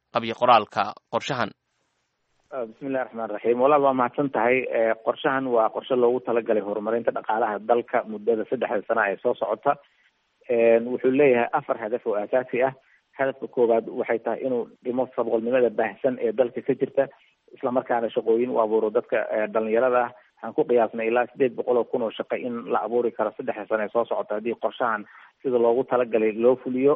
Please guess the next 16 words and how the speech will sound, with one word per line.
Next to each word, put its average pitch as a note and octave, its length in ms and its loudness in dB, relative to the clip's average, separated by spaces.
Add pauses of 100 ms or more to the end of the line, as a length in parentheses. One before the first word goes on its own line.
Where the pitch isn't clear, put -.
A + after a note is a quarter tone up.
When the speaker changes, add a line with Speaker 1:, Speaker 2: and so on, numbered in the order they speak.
Speaker 2:
maalgelintii B2 580 -2
loo B2+ 160 4
baahnaana A2+ 440 -2
la G#2+ 100 0
geliyo. B2+ 280 0 (520)
Hadafka D#3 340 -2
labaad B2+ 260 2
wuxuu C3+ 220 -2
yahay B2 320 0 (440)
in, D#3 160 0 (160)
eh, C3 260 -2
dib B2+ 160 -2
u A#2+ 80 0
habeyn C#3 360 0 (120)
iyo, B2 240 2 (160)
eh, A2+ 320 -2